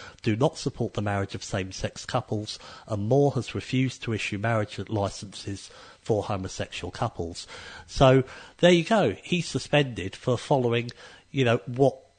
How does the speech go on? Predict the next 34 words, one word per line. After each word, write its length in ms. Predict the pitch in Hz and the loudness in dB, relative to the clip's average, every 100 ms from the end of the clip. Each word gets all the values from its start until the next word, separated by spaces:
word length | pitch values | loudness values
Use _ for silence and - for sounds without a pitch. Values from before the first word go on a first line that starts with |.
| _ - | _ 0
uh, 140 | 120 117 | 2 2
and 200 | 123 104 - _ _ | 0 -2 -16 _ _
what, 480 | 113 135 131 - - | 2 4 4 0 0
uh, 240 | 120 113 - - | 2 2 -2 -4
his 240 | - 135 | -2 -2
people 400 | - 139 131 110 | 0 0 0 -2
actually 340 | 107 - 120 117 | -2 -4 -4 0
want, 380 | 147 117 82 - - - | 2 2 -2 -14 -20 -8
because 260 | 117 123 101 | -2 -2 -2
it's 200 | - 135 | -6 0
not 240 | 127 - | 0 2
what 240 | 113 110 - - - - | 0 0 -2 -16 -18 -2
the 100 | 113 | -2
Jewish 480 | - 127 113 - | 2 4 4 0
Marxists 720 | 127 123 123 - - - - | 2 4 4 0 -10 -8 -8
want. 280 | 95 80 87 - _ - _ _ - | -8 -8 -12 -18 _ -20 _ _ -2
Um, 360 | 107 104 107 - | 2 2 0 -2
and 140 | 123 | -2
it's 160 | 127 - | -2 -2
just 340 | 147 - - | -2 -2 -4
amazing. 560 | 120 127 143 135 - 98 | 2 4 4 2 -2 -2
And 100 | 117 | -2
it, 80 | - | -2
it 160 | 127 - | -4 2
sort 200 | 160 127 | 4 4
of, 100 | - - - - - | -2 -12 -20 -20 2
um, 320 | 117 113 110 - _ _ _ _ _ | 4 6 2 -10 _ _ _ _ _
goes 340 | 123 110 107 120 | 6 6 6 4
on 140 | 107 | 2
about, 340 | 101 104 101 | 4 2 2
it 100 | 101 | 0
refers 520 | 107 - 117 107 101 - | -4 0 4 4 2 -4
to, 380 | - 95 95 95 | -4 -2 -2 -2
uh, 240 | 92 92 | 0 0